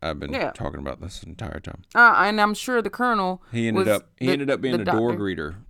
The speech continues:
Speaker 1: at one of the hotels that he owed money to.
Speaker 2: I'm sure that, that the, the colonel and the doctor had some kind of agreement if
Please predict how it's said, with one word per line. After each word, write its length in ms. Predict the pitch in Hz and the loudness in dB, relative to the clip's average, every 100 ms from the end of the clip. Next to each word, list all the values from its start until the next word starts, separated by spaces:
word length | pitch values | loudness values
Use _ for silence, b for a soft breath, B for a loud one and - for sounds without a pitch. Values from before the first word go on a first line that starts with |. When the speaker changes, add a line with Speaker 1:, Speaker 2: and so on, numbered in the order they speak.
| - | -6
Speaker 1:
at 220 | 98 85 | -4 -4
one 160 | 95 98 | -4 -4
of 60 | |
the 80 | 87 | -2
hotels 420 | 98 92 98 90 | -2 -2 -2 -2
that 140 | 80 82 | -2 -6
he 260 | 85 80 - - | -6 -8 -10 -4
owed 240 | 82 73 | -2 -2
money 240 | 82 78 76 | -4 -6 -8
to. 180 | 82 92 - - - | -10 -12 -14 -14 -6
Speaker 2:
I'm 180 | 175 | -4
sure 400 | 170 185 175 170 | -4 -4 -4 -4
that, 160 | 165 165 _ - | -6 -10 _ -6
that 380 | 170 160 - - | -4 -2 -6 -10
the, 580 | 160 160 156 156 156 - - - _ _ _ _ _ - | -6 -4 -4 -6 -10 -12 -18 -20 _ _ _ _ _ -14
the 120 | 165 | -14
colonel 460 | - 180 175 160 151 | -6 -2 0 -2 -4
and 100 | 147 | -4
the 60 | |
doctor 360 | 147 160 - 160 | 2 2 2 -6
had 200 | 156 135 | -6 -6
some 160 | 170 160 | -6 -6
kind 200 | 160 151 | -6 -6
of 80 | |
agreement 480 | 147 156 160 151 139 | -8 -6 -4 -4 -6
if 120 | 143 | -8